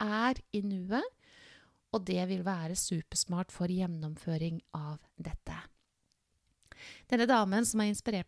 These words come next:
meg til å snakke om dette i denne episoden, hun har jeg snakket med også etter at hun kom i gang med sin trening, og hun var superglad for disse tipsene.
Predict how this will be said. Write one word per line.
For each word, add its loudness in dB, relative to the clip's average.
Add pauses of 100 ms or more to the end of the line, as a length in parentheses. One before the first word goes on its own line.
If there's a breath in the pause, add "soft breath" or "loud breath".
meg -2
til -2
å 0
snakke -4
om -4
dette -2
i -2
denne -2
episoden, 0 (260)
hun -2
har -4
jeg -2
snakket -6
med -4
også -4 (220)
etter -4
at -4
hun -4
kom -6
i -6
gang -4
med -4
sin -4
trening, -2 (680 loud breath)
og 0
hun 4
var 2 (200)
superglad 2
for 0
disse 2
tipsene. 0